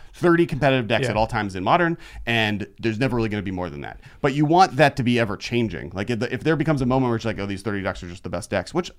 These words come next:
Speaker 1: new set releases do affect, and I'm not saying they don't. Um, but, like, my argument for, you know, people are like, "Oh, if it's banned, I don't want it to be added to Modern." There's
Speaker 2: No, no,
Speaker 1: this,
Speaker 2: but,
Speaker 1: there's,
Speaker 2: but
Speaker 1: there's
Speaker 2: let's
Speaker 1: this,
Speaker 2: say
Speaker 1: there's this protectionistness to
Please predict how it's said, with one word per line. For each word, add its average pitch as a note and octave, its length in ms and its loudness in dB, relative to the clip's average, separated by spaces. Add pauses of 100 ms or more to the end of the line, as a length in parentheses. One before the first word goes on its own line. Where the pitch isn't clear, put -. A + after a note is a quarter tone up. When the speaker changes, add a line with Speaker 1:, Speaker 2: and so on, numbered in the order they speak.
Speaker 1:
new C3+ 140 6
set D3 200 0
releases C#3+ 380 -2
do A2 180 -2
affect, A2 360 -4
and E2 80 -6
I'm G2+ 60 -4
not G2 120 -2
saying G#2+ 160 -2
they A2+ 120 0
don't. - 260 -8 (400)
Um, F#2+ 280 0
but, G3 380 4
like, B2+ 160 0
my D3 140 6
argument D#3 360 6
for, C3+ 520 4 (140)
you C3 80 0
know, B2+ 60 2
people D#3+ 240 0
are D#3 60 8
like, D3 220 6
"Oh, C#3+ 80 4
if C3 100 -2
it's - 120 -8
banned, A#2 200 2
I G2+ 60 0
don't G2+ 120 0
want G2 120 0
it - 80 -2
to - 40 -8
be F#2 80 -4
added F2 200 -2
to D#2+ 40 -8
Modern." C#2+ 300 -8
There's G3+ 120 4
Speaker 2:
No, A#3 80 10
no, G#3+ 80 10
Speaker 1:
this, D#3+ 80 4
Speaker 2:
but, F#3 100 4
Speaker 1:
there's, C#3 120 4
Speaker 2:
but G3+ 100 2
Speaker 1:
there's C#3+ 80 4
Speaker 2:
let's A3 120 2
Speaker 1:
this, C3 100 0
Speaker 2:
say A3 140 2
Speaker 1:
there's E3 160 6
this D3 100 -4
protectionistness C#3 1160 0
to A#2 420 0